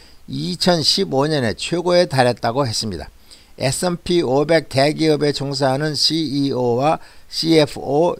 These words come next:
육백칠십이 명 중에서 오 퍼센트가 여성 씨이오이고 십삼 퍼센트가 여성 씨에프오라고 합니다.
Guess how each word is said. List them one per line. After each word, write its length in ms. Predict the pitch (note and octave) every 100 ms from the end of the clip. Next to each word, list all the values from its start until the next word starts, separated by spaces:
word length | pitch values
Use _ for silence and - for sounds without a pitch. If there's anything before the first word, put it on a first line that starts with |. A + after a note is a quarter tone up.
| -
육백칠십이 1000 | C#3+ C3 - C#3+ - E3 D#3+ D3+ A#2 C3+
명 200 | F3 F#3
중에서 460 | D#3 A#2+ G2 G2 D2+ - - -
오 200 | C3+ C#3+
퍼센트가 880 | E3 F#3+ F3+ E3+ E3 - D3+ E3+ F#3+
여성 320 | C3+ C#3 D3+ D3
씨이오이고 1080 | - C3+ B2 B2 B2 A2+ C#3 B2 A2+ F3 - - -
십삼 480 | - D#3 - D3+ C#3+
퍼센트가 720 | C3+ C3 B2 A2 A#2+ D#3 C3
여성 320 | B2+ D3+ C#3+
씨에프오라고 840 | C3 - D3 A#2 - G#2+ G2+ A2
합니다. 340 | D3 B2 E2